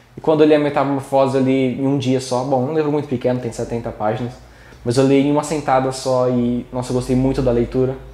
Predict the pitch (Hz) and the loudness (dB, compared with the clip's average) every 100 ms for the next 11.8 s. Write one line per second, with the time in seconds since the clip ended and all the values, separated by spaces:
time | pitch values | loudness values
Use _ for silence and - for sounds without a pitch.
0 | - - 123 131 131 139 139 151 131 131 | -18 -8 -2 0 2 2 2 2 2 2
1 | 123 135 143 113 - - 117 - 127 120 | 4 4 4 0 -2 2 2 2 2 2
2 | 127 123 - 117 - - 156 - 131 135 | 0 -2 2 0 0 -8 -12 -6 -2 0
3 | 135 135 139 131 147 131 120 143 - - | 2 2 2 2 2 2 2 0 -6 -18
4 | - 147 143 143 139 139 143 127 131 127 | -8 -6 -4 -2 -2 0 0 0 -2 -2
5 | 135 135 131 - - - 135 - 131 127 | 0 -2 -4 -14 -20 -4 -2 2 4 6
6 | 123 127 127 123 - - 131 131 131 127 | 6 6 4 2 -4 -6 -2 0 0 0
7 | 139 131 117 110 131 120 113 117 113 120 | -4 -2 -4 -2 -2 -2 0 -2 -2 -4
8 | 113 - 123 123 - - - _ 117 - | -6 -6 -6 -6 -18 -20 -20 _ -6 0
9 | 127 127 123 127 127 127 127 127 127 123 | 2 4 2 2 2 2 0 -4 0 -2
10 | 117 - 117 117 120 131 117 110 113 117 | -2 -6 -6 -4 -2 0 0 0 0 0
11 | 127 123 127 143 - 123 123 - | 0 0 0 0 2 2 2 -6